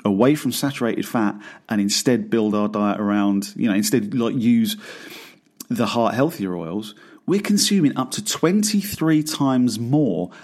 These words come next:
omega-six per day in the U K than we actually need. So what does that mean? What does that actually translate into? Well, because we're ramping up the production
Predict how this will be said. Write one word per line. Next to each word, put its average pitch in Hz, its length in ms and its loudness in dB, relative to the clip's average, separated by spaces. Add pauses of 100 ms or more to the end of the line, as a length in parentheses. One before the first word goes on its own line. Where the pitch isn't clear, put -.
(140)
omega-six 127 1040 0 (180)
per 135 280 0
day 117 840 2 (680)
in 107 140 2
the 107 80 0
U 120 200 2
K 98 440 -4 (560)
than 110 120 2
we 104 100 4
actually 101 300 0
need. 98 400 0
So - 160 -2
what 170 120 2
does 214 120 0
that - 260 -2
mean? 113 440 2
What 107 80 2
does 101 80 0
that - 160 -4
actually 127 220 -6
translate 113 440 -2
into? 120 340 -2
Well, 113 220 -2 (480)
because 220 420 0
we're 165 200 2
ramping 151 460 0
up 113 300 -2 (540)
the 120 140 0
production 107 580 0